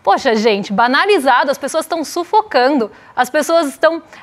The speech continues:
a, o Brasil tá pegando fogo literalmente, as chamas não param de se espalhar, isso já tá colocando em risco a população brasileira há quanto tempo que a gente não consegue respirar, e aí o mercado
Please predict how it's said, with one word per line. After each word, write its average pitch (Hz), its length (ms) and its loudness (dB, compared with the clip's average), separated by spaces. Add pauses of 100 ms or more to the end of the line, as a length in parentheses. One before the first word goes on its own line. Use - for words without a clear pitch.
a, 190 240 0
o 285 40 0
Brasil 294 300 0
tá 359 140 0
pegando 339 380 0
fogo 339 280 2
literalmente, 320 1040 0 (400)
as 254 160 -2
chamas 349 280 2
não 339 160 0
param 330 340 2
de 302 160 -4
se 339 100 -8
espalhar, 277 680 0 (320)
isso 294 200 0
já 311 160 0
tá 311 320 0
colocando 330 640 0
em 311 80 0
risco 302 420 -4 (360)
a - 200 -2
população 330 680 0
brasileira 311 500 2
há - 60 -4
quanto 370 280 -2
tempo 330 380 -2
que 311 60 -2
a 277 40 0
gente 269 160 -4
não 285 120 0
consegue 262 420 -2
respirar, 254 800 -2
e 359 80 -2
aí 403 140 2
o 403 80 2
mercado 330 580 2